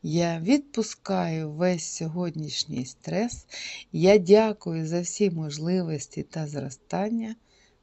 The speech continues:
Говоримо один раз.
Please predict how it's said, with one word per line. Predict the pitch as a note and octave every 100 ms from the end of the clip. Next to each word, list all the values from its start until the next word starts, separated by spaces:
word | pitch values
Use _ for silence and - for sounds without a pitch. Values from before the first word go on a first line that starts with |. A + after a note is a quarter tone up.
| _
Говоримо | C3+ D3 C3+ D3+ F#3 B3 A#3+ B3 B3+ _ _ _ _ _
один | E3+ D#3+ D3 D3 D#3 D#3 - _ _ _ _ _ _ -
раз. | D3 D3+ - - -